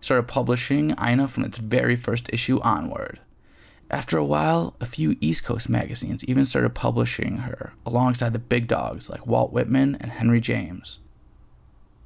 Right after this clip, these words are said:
Ina's best friends during this time were the most famous writers and poets in California.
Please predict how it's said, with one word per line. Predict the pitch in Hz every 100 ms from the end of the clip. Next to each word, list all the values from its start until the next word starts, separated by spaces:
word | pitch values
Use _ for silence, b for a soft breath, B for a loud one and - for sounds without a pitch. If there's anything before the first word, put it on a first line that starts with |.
| - - - 135
Ina's | 170 185
best | - 110 113
friends | - 113 110
during | - 104 104
this | 117
time | 110 107
were | 117
the | 110
most | 113 117
famous | - 127 123 123 120
writers | 107 101 - -
and | -
poets | 101 104 -
in | -
California. | - 55 - 55 50 -